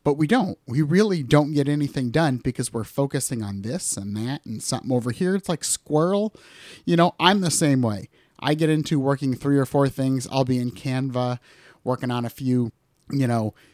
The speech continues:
things for, uh, my lives on Saturday night. And then I see an email pop up and I jump on over to that. And before I know it, I've got nothing done. Two hours has gone by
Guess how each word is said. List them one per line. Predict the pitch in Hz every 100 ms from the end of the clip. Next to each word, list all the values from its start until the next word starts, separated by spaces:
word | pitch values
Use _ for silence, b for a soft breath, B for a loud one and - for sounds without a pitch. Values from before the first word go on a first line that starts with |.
| b
things | 165 156 147
for, | - 143 131 131 123 123
uh, | 127
my | 113 113 107
lives | 117 135 127 123
on | 123 120
Saturday | - 123 120 123
night. | 117 117 113 117
And | 117 127
then | 147
I |
see | 131 -
an | 107 143
email | 160 151 143
pop | 143 131 -
up | 120 117 -
and | -
I | 104
jump | 104 117 120 127
on | 117 117
over | 123 110 110
to | - 104
that. | 135 151 139 - B B B
And | -
before | 123 202 208
I | 185
know | 165 160
it, | - _ -
I've | 131
got | 113 110
nothing | 113 151 170 175
done. | 135 127 123 123 b b b -
Two | - 156
hours | 143 135 131
has | 120 113
gone | 120 123 120
by | 117 113 110 110